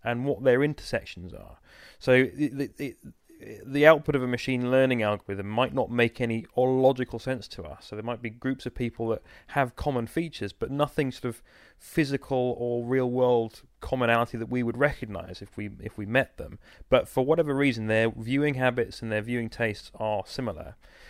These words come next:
And that's, and that, that may be why some of the recommendations that things like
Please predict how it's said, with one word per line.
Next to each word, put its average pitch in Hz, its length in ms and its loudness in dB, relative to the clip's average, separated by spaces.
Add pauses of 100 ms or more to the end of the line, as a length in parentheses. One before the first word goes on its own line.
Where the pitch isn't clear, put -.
(300)
And 127 160 2
that's, 156 300 4
and 135 280 0
that, 139 380 4
that 147 300 2
may 175 320 4
be 147 160 0
why 113 560 4 (160)
some 127 260 -6
of 117 140 -10
the 113 80 -10
recommendations 113 880 -2
that 95 220 -4 (180)
things 104 320 -8
like 90 240 -6